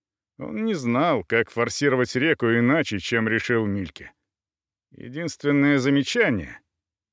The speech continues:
"Что вам, полковник?" — спросил его генерал.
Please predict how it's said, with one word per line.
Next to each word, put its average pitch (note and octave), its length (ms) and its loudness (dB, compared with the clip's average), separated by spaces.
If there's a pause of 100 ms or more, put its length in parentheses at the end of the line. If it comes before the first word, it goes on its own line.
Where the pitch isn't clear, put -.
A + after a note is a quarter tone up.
(560)
"Что - 420 -4
вам, A#2+ 260 2
полковник?" — C#3+ 720 0 (280)
спросил G#2+ 480 0
его A2+ 300 2
генерал. G#2+ 520 0